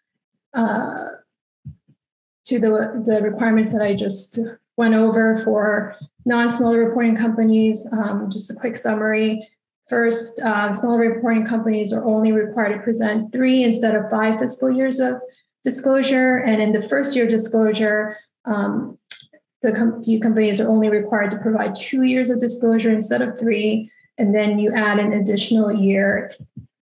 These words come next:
in one subsequent year. In addition, uh, smaller company, smaller reporting companies are not required to adjust for disclosed amounts related to pension plans or determining executive compensation actually paid.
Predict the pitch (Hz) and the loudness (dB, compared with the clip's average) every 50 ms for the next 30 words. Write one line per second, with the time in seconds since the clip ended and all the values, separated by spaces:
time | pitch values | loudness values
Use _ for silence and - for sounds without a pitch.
0 | - - 233 208 202 202 202 214 226 214 214 214 202 196 190 214 202 196 - 247 | -4 -2 0 0 2 0 0 0 0 0 0 0 0 0 0 -2 -4 -4 -6 -8
1 | - - 226 233 233 220 220 233 - - - _ _ - - _ _ - - _ | -4 -4 -2 -2 -2 -2 -2 -4 -6 -10 -18 _ _ -20 -20 _ _ -20 -20 _
2 | _ _ _ _ - - _ - 226 226 220 196 247 262 277 269 277 294 277 269 | _ _ _ _ -20 -14 _ 2 2 4 4 4 4 2 2 2 2 2 2 4
3 | 269 254 262 262 262 254 - - - - _ _ - 226 214 208 208 208 220 - | 4 4 4 2 0 -4 -8 -14 -20 -20 _ _ -2 0 0 2 0 -2 0 0
4 | 240 240 233 233 226 220 226 233 254 233 233 226 226 226 220 220 226 - - - | 0 2 4 4 4 2 2 0 0 0 2 4 4 4 4 2 0 -4 -8 -4
5 | - 233 220 226 226 240 233 - 285 262 240 233 254 226 220 220 226 220 214 214 | -2 0 2 2 2 2 0 2 0 0 2 2 0 0 2 2 2 2 2 2
6 | - 226 202 208 208 208 220 226 226 240 240 226 233 - - 233 220 208 202 196 | 0 -2 -2 -2 0 0 -2 -2 -2 -2 -2 -4 -4 -4 -2 -2 0 0 0 0
7 | 196 190 220 220 - - _ _ _ _ _ - - 233 220 226 220 196 190 208 | 0 0 -2 -4 -6 -10 _ _ _ _ _ -6 -4 -2 0 0 0 0 0 0
8 | 208 214 214 214 - - - 233 214 208 208 202 196 196 196 - - 208 208 208 | 0 0 -2 -2 -4 -2 -2 0 0 2 0 0 -2 -4 -6 -4 -4 -4 -4 -2
9 | 214 208 208 208 202 202 202 - 220 208 202 202 202 190 202 196 196 - 233 233 | -2 -2 0 0 0 -2 -2 -2 0 0 2 2 0 0 -2 -4 -2 0 2 2
10 | 226 233 240 226 226 240 226 233 226 226 226 226 220 226 - - _ _ _ _ | 2 2 2 2 2 2 2 2 4 4 4 2 2 -2 -6 -12 _ _ _ _
11 | _ _ 220 196 196 214 214 214 - 226 220 202 202 208 214 220 214 190 190 214 | _ _ -2 0 0 0 0 0 0 0 2 2 0 0 0 0 0 0 0 -2
12 | 202 202 226 208 202 220 220 208 196 196 202 190 214 208 196 - 202 202 196 196 | -2 0 0 -2 0 0 -2 -2 0 0 0 0 -2 -2 -2 -2 -2 -2 -2 -4
13 | - - 220 214 202 190 - - 226 226 226 220 226 226 226 226 - | -4 -4 -4 -4 -4 -4 -2 0 2 4 4 4 4 4 2 0 -6